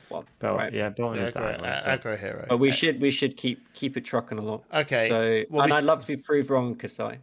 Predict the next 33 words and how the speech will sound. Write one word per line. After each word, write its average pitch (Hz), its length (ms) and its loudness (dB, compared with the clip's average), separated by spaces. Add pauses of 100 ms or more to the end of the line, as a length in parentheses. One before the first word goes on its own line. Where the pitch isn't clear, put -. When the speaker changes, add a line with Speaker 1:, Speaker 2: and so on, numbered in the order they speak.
(260)
Speaker 3:
Okay. 131 400 2
Speaker 1:
Um, - 60 -8
Speaker 2:
Betsy? 135 520 -2 (240)
Speaker 3:
Betsy, 127 560 0
not 143 240 0
hot. 127 260 4
Worst, 160 560 0
probably 185 380 4
Speaker 2:
Not 156 80 -4 (240)
Speaker 3:
the - 100 -20
Speaker 2:
hot. - 260 -8
Speaker 3:
I, 139 40 -6
Speaker 1:
Not 160 320 0
Speaker 3:
I - 20 -10
Speaker 1:
hot. 147 400 4
Speaker 3:
do 185 160 8
not 185 160 4
understand. 143 920 -2
She's 143 300 -4
Speaker 2:
Does 180 300 6
some 196 180 4
Speaker 3:
she's 185 80 6
Speaker 2:
interesting 160 540 2
things. 98 360 -2
Wagering 151 640 -2
is - 140 -8
Speaker 3:
Nah, 113 340 2
Speaker 2:
fun. 87 400 -8
Speaker 3:
she 147 260 -4
is 147 300 0
Speaker 1:
When 127 160 -2
Bravo's 160 640 4
gone. 113 480 0